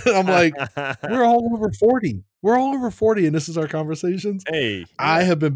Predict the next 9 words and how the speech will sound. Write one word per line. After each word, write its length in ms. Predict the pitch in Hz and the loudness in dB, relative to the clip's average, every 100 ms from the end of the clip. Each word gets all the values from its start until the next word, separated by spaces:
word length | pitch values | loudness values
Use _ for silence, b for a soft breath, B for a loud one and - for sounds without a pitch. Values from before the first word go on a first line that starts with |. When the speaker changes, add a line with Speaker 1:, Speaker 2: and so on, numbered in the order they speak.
| 143 | -4
Speaker 1:
building 300 | 139 147 135 | -4 -2 -2
the 80 | 123 | 2
Batcave. 720 | 131 139 147 147 165 180 - _ | 2 0 0 0 2 -2 -8 _
<laughs> 340 | _ _ 156 | _ _ -6
So 520 | 117 151 127 156 160 _ _ _ _ _ _ | 0 2 4 2 0 _ _ _ _ _ _
Lego 320 | 123 135 165 165 | -6 -2 0 0
is 140 | 127 | 0
a, 360 | 123 117 104 98 | -2 -4 -6 -12
uh, 300 | 107 98 92 | -14 -14 -16